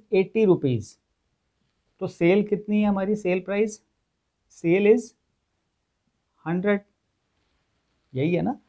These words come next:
अस्सी रुपये अगर cost है तो sale hundred है। अब cost हमारी इतनी दी हुई है, when co-, cost is three zero six six zero zero, तो sale कितनी होगी, Hundred upon में eighty into में थ्री ज़ीरो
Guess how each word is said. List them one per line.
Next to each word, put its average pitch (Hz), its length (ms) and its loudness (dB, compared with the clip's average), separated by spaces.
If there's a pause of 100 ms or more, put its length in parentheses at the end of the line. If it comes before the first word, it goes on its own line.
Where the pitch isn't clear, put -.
(220)
अस्सी 233 340 -2
रुपये 220 200 2
अगर 214 140 2
cost 180 280 -6
है 202 60 -2
तो 202 120 -14
sale 196 240 -2
hundred 190 280 -2
है। 208 140 -4 (300)
अब - 220 -8
cost 208 340 4
हमारी 208 280 0
इतनी 226 380 -2
दी 160 160 0
हुई 127 120 0
है, 120 140 -6 (840)
when 190 240 0
co-, 185 220 0 (280)
cost 175 420 0
is 202 260 -4
three 185 400 -2
zero 160 460 0
six 160 440 -14
six - 440 -12 (120)
zero 143 340 -2
zero, 143 400 -4 (320)
तो 160 60 -6
sale 160 300 0
कितनी 175 340 -10
होगी, 185 320 -4 (460)
Hundred 147 480 -2 (200)
upon 139 380 -6
में 127 180 -2
eighty 202 840 -6 (380)
into 139 420 -4
में 202 180 -4 (640)
थ्री 147 260 -2
ज़ीरो 127 320 -2